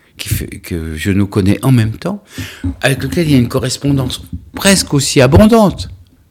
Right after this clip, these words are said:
et pendant toute la vie. Et dont il a, Pierre Girieux, le frère peintre, est l'auteur des fresques de Pradines, dont Giono v-, sur lequel Giono va écrire un texte, euh,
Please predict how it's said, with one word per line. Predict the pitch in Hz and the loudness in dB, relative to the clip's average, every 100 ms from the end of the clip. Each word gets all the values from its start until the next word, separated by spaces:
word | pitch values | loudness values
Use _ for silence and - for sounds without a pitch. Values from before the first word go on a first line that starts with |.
| _ - | _ -2
et | 135 | 0
pendant | 139 127 127 | 2 4 2
toute | 127 185 180 | 0 -4 0
la | 180 | 2
vie. | 180 202 170 127 _ _ _ _ _ _ - - - | 2 0 -2 -6 _ _ _ _ _ _ -14 -14 -4
Et | 117 | -2
dont | 107 120 113 - 82 | 2 2 2 -2 -8
il | 85 82 | -6 -4
a, | |
Pierre | 78 - - 104 | -8 -10 -4 -4
Girieux, | 80 85 90 147 208 220 180 | -4 -6 -2 2 2 2 2
le | 107 | 0
frère | 92 107 98 - | 0 2 6 6
peintre, | - 214 202 - - - - | 6 4 0 -4 -10 -14 -6
est | 104 | 0
l'auteur | 104 95 120 156 | 2 2 0 -2
des | 113 | -2
fresques | 90 131 123 104 | -4 -6 -6 -8
de | 92 | -6
Pradines, | 87 113 131 180 196 180 | -6 -4 -2 2 2 2
dont | 127 107 | 0 -2
Giono | 95 98 101 143 | 0 0 2 2
v-, | 143 110 92 | 0 -6 -8
sur | 92 92 | -6 -6
lequel | 95 113 | -4 -6
Giono | 113 107 110 | -6 -4 -4
va | 110 85 | -2 -4
écrire | 85 - 107 | -4 -8 -8
un | 92 85 | -6 -6
texte, | 95 - - - | -8 -10 -12 -12
euh, | 64 | -10